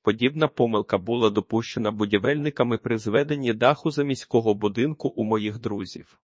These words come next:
Не минуло й шести років, як така некомпетентність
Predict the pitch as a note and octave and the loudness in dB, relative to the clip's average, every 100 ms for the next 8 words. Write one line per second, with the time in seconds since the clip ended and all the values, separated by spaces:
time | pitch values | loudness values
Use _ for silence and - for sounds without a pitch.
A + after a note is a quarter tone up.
0 | - C3 D#3+ G3+ F3+ A#2 A2 - A#2 - | 0 2 4 4 2 2 -2 -4 -8 2
1 | A2 C#3+ F#3+ - - A2 A2+ - G3 - | 4 4 2 -2 -4 2 2 6 4 6
2 | G#2+ G#2 G#2+ - - - A#2 G#2+ G#2+ - | 2 0 0 0 0 0 -2 -6 -8 -10
3 | - | -20